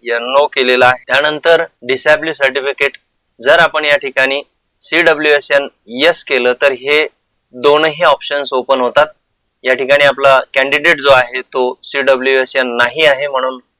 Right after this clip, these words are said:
अ, त्याला नो आपण करत आहोत. Whether the student in Indian national, तर या ठिकाणी आपण त्याला येस करूया. आणि या ठिकाणी out of school child current of previous year, तर तो नाही आहे. या ठिकाणी आपण हे ऑप्शन निवडूया.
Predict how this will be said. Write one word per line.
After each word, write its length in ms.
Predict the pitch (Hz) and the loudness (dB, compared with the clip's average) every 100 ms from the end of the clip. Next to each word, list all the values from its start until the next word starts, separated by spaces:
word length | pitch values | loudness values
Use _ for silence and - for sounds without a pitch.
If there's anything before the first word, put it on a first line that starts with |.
| _ _ _ | _ _ _
अ, 200 | 117 113 113 - | -2 0 -2 0
त्याला 320 | 123 131 131 131 | 2 2 0 -4
नो 260 | 139 151 | -6 2
आपण 340 | 165 151 143 139 | 2 2 -4 -6
करत 200 | 127 131 | -4 -2
आहोत. 260 | 135 127 165 - 123 | -2 0 -2 -2 -2
Whether 260 | 135 156 | 2 2
the 180 | 151 160 | 2 0
student 460 | - 160 160 170 165 | -2 -2 2 2 0
in 120 | 160 | -4
Indian 300 | 165 156 160 | -2 2 2
national, 500 | 156 151 - 165 160 - | 2 -2 0 0 0 0
तर 100 | 143 | 2
या 180 | 143 143 | 4 2
ठिकाणी 280 | 135 139 143 | 2 0 0
आपण 260 | 139 139 | 0 0
त्याला 300 | 135 135 131 127 | 2 4 2 0
येस 320 | 131 131 131 | -2 -2 0
करूया. 340 | - 135 139 147 - | -2 0 2 0 0
आणि 360 | 127 139 139 135 - | -2 -2 -2 -6 -2
या 160 | 139 | 0
ठिकाणी 480 | 147 147 156 143 135 _ _ _ - 131 | 0 0 0 0 -6 _ _ _ 0 2
out 140 | 143 | 4
of 100 | 156 | 2
school 360 | 151 - 160 151 | 0 -6 -6 0
child 180 | 151 151 - | 2 2 0
current 300 | 147 156 156 | 0 2 2
of 100 | 143 143 - 143 | 2 0 -2 -2
previous 500 | 147 151 135 135 127 | 2 2 0 0 2
year, 140 | 135 - _ _ _ - | 2 -2 _ _ _ -8
तर 100 | 123 | -6
तो 480 | - 143 143 - - | 0 0 0 -4 -12
नाही 420 | 127 135 127 151 | -2 0 0 2
आहे. 260 | 156 135 139 - - | 2 0 -6 -10 -2
या 60 | 139 | -2
ठिकाणी 280 | 139 156 160 | 0 0 2
आपण 320 | 156 156 151 143 | 2 0 -2 -6
हे 360 | _ _ - | _ _ 0
ऑप्शन 420 | 143 139 - 147 143 | 0 0 -2 -4 -2
निवडूया. 400 | 139 139 147 | 0 4 4